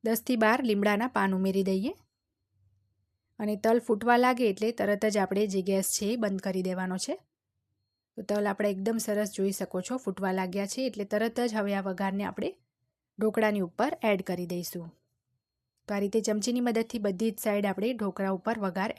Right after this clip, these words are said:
એડ કરીશું. વઘાર કરવાથી ઢોકળાનો ટેસ્ટ સારો આવે છે. જો તમારે સ્ટીમ કરેલા જ ઢોકળા ખાવા હોય તો તમે એ રીતે પણ ખાઈ શકો છો. હવે ઉપરથી આપણે થોડી સૂકા કોપરાની છીણ ભભરાવીશું, સાથે જ આપણે થોડા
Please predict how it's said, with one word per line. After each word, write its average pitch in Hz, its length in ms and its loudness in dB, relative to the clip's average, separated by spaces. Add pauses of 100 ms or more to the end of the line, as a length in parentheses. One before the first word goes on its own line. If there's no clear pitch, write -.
એડ 190 180 -6
કરીશું. 190 380 -4 (460)
વઘાર 247 320 4
કરવાથી 240 400 4
ઢોકળાનો 208 420 0
ટેસ્ટ 196 460 -4
સારો 202 300 0
આવે 196 220 -2
છે. 294 200 -4
જો 220 140 -2
તમારે 196 280 0
સ્ટીમ 220 340 -2 (100)
કરેલા 220 320 0
જ 214 100 -6
ઢોકળા 208 380 -2
ખાવા 196 260 -2
હોય 233 160 -4
તો 226 120 -6
તમે 196 160 -2 (120)
એ - 80 -2
રીતે 196 260 -4
પણ 330 160 -4 (340)
ખાઈ 196 260 0
શકો 196 260 -8
છો. 175 200 -8 (2000)
હવે 220 180 4
ઉપરથી 247 360 2
આપણે 226 160 2
થોડી 214 320 0
સૂકા 202 260 0
કોપરાની 214 480 0
છીણ 226 240 0
ભભરાવીશું, 196 560 -2 (160)
સાથે 202 280 -4
જ 208 80 -2
આપણે 202 240 -2
થોડા 202 340 -4